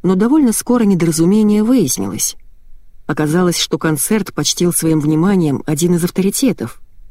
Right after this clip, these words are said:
Его бдительная охрана, мало сведущая в музыкальном искусстве,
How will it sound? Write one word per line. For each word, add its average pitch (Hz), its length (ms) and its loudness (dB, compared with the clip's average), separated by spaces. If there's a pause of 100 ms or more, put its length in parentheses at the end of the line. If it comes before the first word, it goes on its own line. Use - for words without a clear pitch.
(500)
Его 160 280 0
бдительная 151 520 0
охрана, 185 540 0 (440)
мало 196 280 2
сведущая 151 560 0
в - 20 0
музыкальном 160 540 0
искусстве, - 560 -4